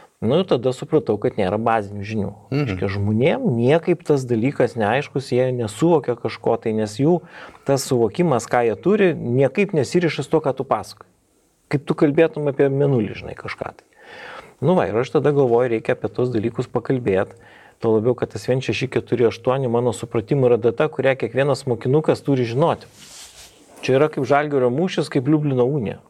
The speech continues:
Speaker 1: Ta prasme, tai yra laikas, kada mūsų istorija iš principo pradėjo eit velniop.
Speaker 2: O Žalgirio mūšis tūkstantis du šimtai dvidešimt trys. Juokauju, juokauju, išsigandau, Valdas.
Speaker 1: Jėzus
Speaker 2: Gerai.
Speaker 1: Marija.
Speaker 2: <laughs> Patikėjai,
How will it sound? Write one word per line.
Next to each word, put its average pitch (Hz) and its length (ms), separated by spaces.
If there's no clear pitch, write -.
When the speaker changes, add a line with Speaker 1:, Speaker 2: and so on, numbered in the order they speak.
Speaker 1:
Ta - 80
prasme, 143 380
tai 147 80
yra 147 140
laikas, 165 480
kada 156 240
mūsų 151 300
istorija 170 340
iš - 160
principo - 400
pradėjo 120 380
eit 120 100
velniop. 101 380
Speaker 2:
O 82 80
Žalgirio 92 400
mūšis 98 300
tūkstantis 98 400
du 98 80
šimtai 107 300
dvidešimt 104 340
trys. 107 160
Juokauju, 117 600
juokauju, 208 500
išsigandau, 208 460
Valdas. 180 340
Speaker 1:
Jėzus - 160
Speaker 2:
Gerai. 147 220
Speaker 1:
Marija. - 480
Speaker 2:
<laughs> - 720
Patikėjai, 160 400